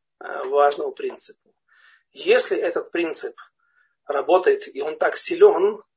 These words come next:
то тогда можно и использовать его в обратном направлении. Авраам был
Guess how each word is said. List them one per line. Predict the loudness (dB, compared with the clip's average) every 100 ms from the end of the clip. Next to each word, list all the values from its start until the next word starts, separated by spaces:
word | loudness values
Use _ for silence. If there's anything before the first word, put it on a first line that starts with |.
| _ _
то | -6 -4
тогда | -6 -4 2 4 4 4 0
можно | -2 -4 -4 -8
и | -10 -10
использовать | -8 0 0 0 -4 -6
его | -2 0
в | 2
обратном | 2 2 2 -6
направлении. | -2 0 2 0 -2 -16 _ _ _ _
Авраам | -12 -6 0 2 0 -6 -12
был | -6 -4 -4